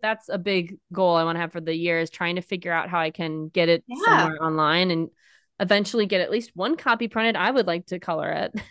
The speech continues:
Speaker 1: <laughs>
Speaker 2: Yeah,
Speaker 1: I would
Speaker 2: exactly.
Speaker 1: like
Speaker 2: And I
Speaker 1: to
Speaker 2: mean, I mean, I
Speaker 1: see.
Speaker 2: feel like a lot of, like, your friends and stuff, and if followers cared, which I, I would hope that they would, um,
Speaker 1: <laughs>
Speaker 2: that they would buy them as well, because, I mean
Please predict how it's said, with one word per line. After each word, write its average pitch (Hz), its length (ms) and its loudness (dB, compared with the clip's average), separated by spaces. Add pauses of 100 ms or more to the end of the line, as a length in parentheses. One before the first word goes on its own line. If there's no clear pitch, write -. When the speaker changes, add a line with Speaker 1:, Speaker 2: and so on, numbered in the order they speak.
Speaker 1:
<laughs> 247 100 -4 (480)
Speaker 2:
Yeah, 415 100 2
Speaker 1:
I 539 120 4
would 226 80 4
Speaker 2:
exactly. 320 440 4
Speaker 1:
like 214 160 4
Speaker 2:
And 247 80 -2
I 254 60 2
Speaker 1:
to 226 80 2
Speaker 2:
mean, 170 120 -2
I 254 60 4
mean, 202 140 4
I 240 60 2
Speaker 1:
see. 285 80 -6
Speaker 2:
feel 277 160 -2
like 233 340 0 (920)
a 220 80 2
lot 196 240 2
of, 208 160 0
like, 190 280 0
your 208 100 4
friends 220 400 0
and 202 160 0
stuff, 202 460 0
and 185 440 -2 (200)
if 202 160 -6 (400)
followers 170 420 -6
cared, 185 460 -8 (340)
which 185 240 -10
I, 170 60 -6
I 208 180 4
would 240 100 8
hope 339 220 8
that 381 120 4
they 311 140 8
would, 202 300 0 (400)
um, 233 420 8
Speaker 1:
<laughs> - 20 -10
Speaker 2:
that 240 180 6
they 254 160 6
would 302 200 2
buy 180 260 4
them 214 200 2
as 202 220 -2
well, 185 380 2
because, 220 360 -2
I 220 120 2
mean 214 380 -2